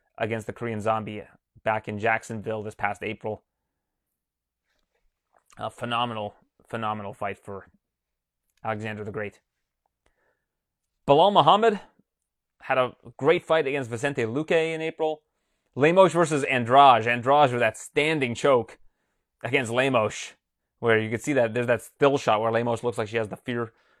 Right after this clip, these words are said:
like, like she's seen a monster in her eyes. And now Lemos is, like, right in the mix for the title <laughs> at, at women's strawweight, but, uh, Andrade with a big win over her earlier this year, and Andrade now back in the flyweight division for the time being.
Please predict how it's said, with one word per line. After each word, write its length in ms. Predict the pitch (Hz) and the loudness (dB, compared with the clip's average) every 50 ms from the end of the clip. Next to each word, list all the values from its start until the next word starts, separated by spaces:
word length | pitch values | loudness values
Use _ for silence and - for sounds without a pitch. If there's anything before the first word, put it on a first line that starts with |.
| _ _ _ - - | _ _ _ -16 -10
like, 160 | - 107 98 123 - | -10 -10 -10 -10 -12
like 180 | 208 220 - | -10 -10 -10
she's 160 | - 127 113 | -8 -10 -8
seen 140 | 107 135 123 | -4 -2 -2
a 40 | 110 | -2
monster 580 | 104 104 107 117 127 127 117 - - 110 101 104 | -2 0 0 0 0 0 -2 -6 -14 -12 -12 -12
in 80 | 104 | -12
her 120 | 104 107 98 | -10 -8 -6
eyes. 400 | 101 101 95 92 92 - - _ _ _ _ _ _ _ _ _ _ _ _ _ _ - | -6 -6 -6 -8 -10 -14 -20 _ _ _ _ _ _ _ _ _ _ _ _ _ _ -8
And 100 | - 135 | -2 2
now 120 | 185 202 | 2 4
Lemos 340 | 170 160 208 226 208 156 117 | 4 4 6 6 6 4 4
is, 80 | 135 123 | 2 2
like, 160 | 127 123 120 | 2 2 4
right 120 | 139 156 | 4 2
in 60 | 147 143 | 2 2
the 60 | 127 | 0
mix 180 | 139 156 - | 0 0 0
for 100 | - 135 | 0 -4
the 100 | 120 117 | -4 -2
title 420 | 107 135 147 180 175 127 113 - - - - - | 2 2 4 4 4 2 -2 -4 -8 -16 -20 -16
<laughs> 40 | |
at, 400 | - - 156 135 - - 143 - - - | -10 -4 -2 0 2 0 0 0 0 0
at 160 | 127 123 131 | 0 0 2
women's 300 | 143 151 147 123 110 - | 0 0 -2 -2 -2 2
strawweight, 440 | 143 151 180 185 147 120 113 104 - | 4 6 6 6 6 2 -2 -4 -6
but, 220 | - 110 104 - | -8 -8 -6 -4
uh, 180 | 113 107 107 107 - _ _ _ _ _ _ _ _ _ _ _ _ - | -6 -4 -6 -6 -10 _ _ _ _ _ _ _ _ _ _ _ _ -12
Andrade 500 | - 110 104 98 117 123 127 131 120 107 - - _ _ _ _ _ _ - | -10 -10 -6 0 2 2 4 4 2 0 -6 -14 _ _ _ _ _ _ -14
with 140 | 107 104 107 | -12 -10 -8
a 40 | |
big 180 | 101 101 120 117 | -6 -4 -4 -4
win 200 | 110 113 113 117 | -4 -4 -4 -2
over 220 | 113 107 107 107 | -2 -2 -4 -4
her 260 | 107 110 110 104 - _ _ _ _ _ _ _ _ _ _ _ _ _ _ _ _ _ _ _ - | -4 -4 -6 -6 -10 _ _ _ _ _ _ _ _ _ _ _ _ _ _ _ _ _ _ _ -2
earlier 320 | 147 143 143 131 123 117 | 0 0 2 0 0 -2
this 180 | 110 110 - - | -4 -4 -6 -4
year, 180 | 120 113 117 | -4 -2 -2
and 100 | 117 113 | -2 -4
Andrade 380 | 113 110 107 110 117 117 113 110 | -6 -8 -4 -2 -2 -2 -2 -2
now 320 | 113 110 113 110 107 - _ _ _ _ _ _ _ - | -4 -4 -4 -4 -6 -8 _ _ _ _ _ _ _ 2
back 240 | 117 117 120 - | 2 2 2 2
in 60 | 120 113 | -2 -8
the 60 | 110 | -4
flyweight 340 | - 131 135 139 135 123 113 | 0 2 4 4 4 2 -2
division 260 | 113 117 107 - 196 | -4 -4 -4 -6 -6
for 120 | - 110 | -10 -10
the 60 | 101 | -10
time 200 | - 113 107 104 | -4 -4 -4 -4
being. 200 | 101 104 90 87 | -6 -10 -14 -16